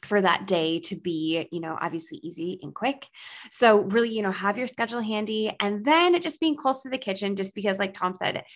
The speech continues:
checking out, you know, kind of doing an inventory. And this prevents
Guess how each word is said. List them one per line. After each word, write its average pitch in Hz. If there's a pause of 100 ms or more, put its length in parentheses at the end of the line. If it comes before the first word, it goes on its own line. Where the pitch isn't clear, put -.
(140)
checking 208
out, 180 (120)
you 190
know, 180
kind 185
of 190
doing 190
an 180
inventory. 208 (300)
And 226
this 285
prevents 185